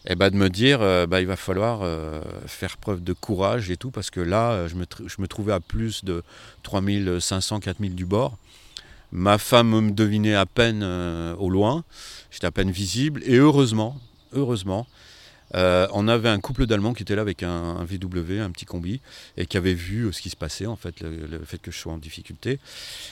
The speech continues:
Et ils ont eu la très sage idée d'aller chercher un bateau sur le port, parce que ce qu'il faut savoir, c'est qu'en, à l'époque, c'était la, encore la Yougoslavie, il n'y avait pas de service de secours maritime, comme on en connaît aussi en, en France. Et donc, c'est un,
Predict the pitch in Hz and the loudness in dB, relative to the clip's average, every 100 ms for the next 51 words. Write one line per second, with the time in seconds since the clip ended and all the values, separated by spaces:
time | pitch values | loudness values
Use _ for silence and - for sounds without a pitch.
0 | - 104 117 123 107 104 98 95 92 - | -6 2 4 4 2 2 4 4 4 -2
1 | 113 117 98 95 92 120 107 95 - 90 | -2 0 0 -2 -2 -2 0 -4 -4 -6
2 | - 104 104 90 82 - 107 - 80 117 | -4 -4 -4 -4 -6 -6 -8 -8 -8 -8
3 | 92 87 - - - 90 87 92 - 82 | -8 -14 -14 -16 -12 -8 -6 -8 -12 -14
4 | 80 85 87 - - - - 87 107 - | -12 -12 -14 -20 -20 -16 -10 -4 -4 0
5 | 92 98 104 120 98 92 90 87 92 92 | 0 0 -2 -2 -2 -4 -6 -8 -8 -8
6 | 120 - - - - - 87 190 110 131 | -10 -12 -16 -16 -18 -8 2 4 6 4
7 | - 107 90 87 82 85 87 - 95 87 | 0 -2 -2 -6 -6 -8 -8 -8 -8 -6
8 | 82 82 78 - 101 98 90 80 78 76 | -6 -8 -10 -10 -8 -8 -8 -8 -8 -10
9 | 78 80 82 - 80 76 73 - 92 - | -10 -10 -10 -10 -10 -10 -12 -12 -14 -8
10 | 107 123 - - - - - - 92 110 | -6 -6 -10 -14 -20 -20 -20 -8 0 2
11 | 117 110 104 | 2 4 4